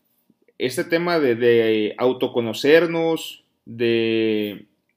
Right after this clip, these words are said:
de buscar más allá de, de las actividades diarias, buscar que todo tenga una causa, un propósito, ha incrementado. Y, y ha-, han surgido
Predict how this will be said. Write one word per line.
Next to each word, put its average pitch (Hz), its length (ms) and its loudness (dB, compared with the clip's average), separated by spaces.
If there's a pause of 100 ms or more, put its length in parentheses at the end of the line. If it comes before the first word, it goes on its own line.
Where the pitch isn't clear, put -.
(380)
de 123 200 -4
buscar 156 380 0
más 160 280 -4
allá 151 540 2
de, 127 320 0
de 107 240 -4
las 110 180 -6
actividades 117 680 -2
diarias, 139 960 0
buscar 123 600 -4 (460)
que 117 120 -4
todo 135 240 -4
tenga 143 200 -2
una 143 260 -4
causa, 143 460 0
un 131 180 -8
propósito, 135 960 -4 (360)
ha 123 100 -2
incrementado. 135 960 -2 (560)
Y, 110 320 -6
y 107 600 -4
ha-, 113 160 -4
han 131 200 -4
surgido 156 760 -2